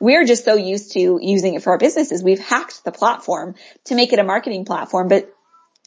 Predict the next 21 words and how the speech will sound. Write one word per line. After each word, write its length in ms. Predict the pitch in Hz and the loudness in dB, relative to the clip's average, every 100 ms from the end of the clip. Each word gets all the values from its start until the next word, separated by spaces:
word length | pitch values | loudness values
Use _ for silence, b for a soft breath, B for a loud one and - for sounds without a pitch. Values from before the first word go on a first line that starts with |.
| _ | _
that's 280 | 247 262 - | -4 -2 -4
not 200 | 262 247 | -4 -2
its 160 | 233 240 - | -2 -4 -8
original 580 | 190 180 180 175 165 - | -2 -2 -2 -4 -6 -6
intent. 600 | 170 160 - 170 - - B B B | -10 -10 -8 -8 -8 -16 B B B
So 220 | - 247 | 0 2
we 120 | 254 | 2
have 160 | 302 - | -6 -8
to 100 | 330 | -6
remember 340 | 233 185 208 | -2 -2 -2
that 320 | 226 202 196 - _ _ | 0 0 0 -6 _ _
social 300 | - 254 269 | -4 -2 0
media 200 | 269 269 | 0 2
is 100 | 247 | 2
about 280 | 196 180 175 | 2 2 0
conversations. 760 | - 175 175 - 170 - - - | -2 -2 -2 -4 -6 -6 -8 -12
It's 160 | - 220 | -10 -2
about 280 | 202 185 | 2 2
connections. 520 | - 165 175 190 165 190 | 0 -8 -6 -6 -8 -8
It's 120 | 208 | -2
about 340 | 214 214 - | 2 2 0